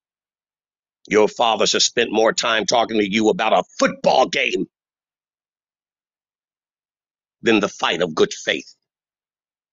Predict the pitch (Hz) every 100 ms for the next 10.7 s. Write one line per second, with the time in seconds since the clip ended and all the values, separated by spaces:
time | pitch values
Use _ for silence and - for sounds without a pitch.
0 | _ _ _ _ _ _ _ _ _ _
1 | _ _ _ _ _ _ _ _ _ _
2 | _ _ _ _ _ _ - 123 - -
3 | 190 165 165 160 - 190 165 151 123 87
4 | _ _ _ _ - 151 147 - 185 180
5 | 160 156 139 120 - - 120 175 139 127
6 | 95 _ _ _ _ _ _ _ _ 117
7 | - - 196 185 170 143 127 107 98 120
8 | 139 180 165 139 147 120 95 - _ _
9 | _ _ _ _ _ _ _ _ 110 101
10 | 185 185 175 - 196 175 123